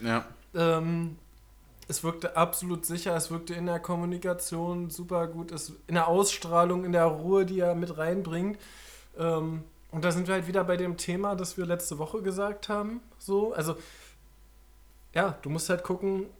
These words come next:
Speaker 2: sagst du, Lute ist nächstes Jahr die Nummer eins oder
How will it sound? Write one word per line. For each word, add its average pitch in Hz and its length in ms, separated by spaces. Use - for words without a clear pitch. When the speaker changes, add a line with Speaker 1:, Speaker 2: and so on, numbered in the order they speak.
Speaker 2:
sagst 156 500
du, 190 240
Lute 185 320
ist 170 180
nächstes 175 320
Jahr 180 140
die 170 100
Nummer 165 280
eins 214 500
oder 190 680